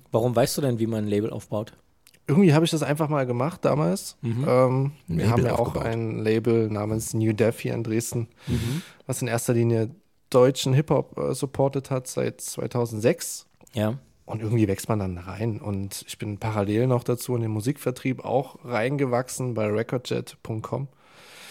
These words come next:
Speaker 2: Und da habe ich natürlich, äh, diverse Berührungspunkte, äh, in dem Bereich, was man macht und machen muss vor allem und was die Artists machen können,
Speaker 1: Mhm.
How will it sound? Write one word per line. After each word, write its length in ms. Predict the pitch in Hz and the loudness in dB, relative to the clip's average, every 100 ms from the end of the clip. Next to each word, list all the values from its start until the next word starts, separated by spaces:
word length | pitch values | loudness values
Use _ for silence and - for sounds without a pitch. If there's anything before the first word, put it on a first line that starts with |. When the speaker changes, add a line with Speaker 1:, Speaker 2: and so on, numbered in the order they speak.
| - - - _ | -20 -20 -20 _
Speaker 2:
Und 140 | - 101 | -8 -4
da 280 | 95 101 - _ _ | 0 -2 -2 _ _
habe 160 | - 104 | -12 -8
ich 140 | - | -6
natürlich, 500 | 104 - 107 101 - - | -6 -6 -4 -4 -6 -6
äh, 240 | 104 104 101 | -4 -4 -2
diverse 380 | 117 110 127 160 | 2 4 4 4
Berührungspunkte, 960 | 139 156 196 151 - 135 123 127 123 127 123 135 | 4 4 4 0 -2 -2 2 2 2 -2 -6 -10
äh, 440 | 131 123 127 123 | -8 -6 -6 -8
in 240 | - 123 | -4 0
dem 180 | 120 120 | 2 2
Bereich, 460 | 120 110 113 131 - | 2 4 4 2 -2
was 140 | 123 | -4
man 180 | 117 110 | -2 0
macht 320 | 113 131 - | -2 -4 -10
und 420 | 123 127 117 113 | -12 -10 -8 -8
machen 300 | 120 120 117 | -8 -6 -4
muss 280 | 120 131 135 | 0 0 0
vor 140 | - 120 | -2 0
allem 300 | 113 120 117 | 0 -2 -2
und 260 | 107 110 | -4 -4
was 120 | 113 - | -6 -6
die 140 | 113 | -2
Artists 360 | 110 - 127 117 | -2 -2 -4 -4
machen 220 | 117 123 | -6 -2
können, 240 | 123 127 - _ - | -2 -2 -6 _ -8
Speaker 1:
Mhm. 320 | 110 113 | -4 -4